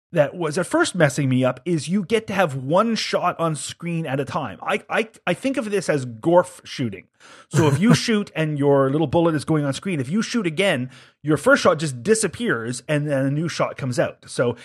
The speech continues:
Speaker 1: if you, if you just completely spam the, the shooting,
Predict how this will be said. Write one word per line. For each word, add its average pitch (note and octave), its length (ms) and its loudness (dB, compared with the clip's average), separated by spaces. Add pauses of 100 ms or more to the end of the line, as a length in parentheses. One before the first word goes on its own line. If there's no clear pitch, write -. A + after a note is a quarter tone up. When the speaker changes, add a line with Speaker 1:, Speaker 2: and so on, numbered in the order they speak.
(120)
Speaker 1:
if C3 160 -2
you, D3+ 260 -2 (200)
if - 120 -6
you E3 80 -2
just D#3+ 200 -4
completely F3 380 -4
spam F#3 840 -4
the, C3 360 0
the C#3+ 80 -6
shooting, A#2 540 -4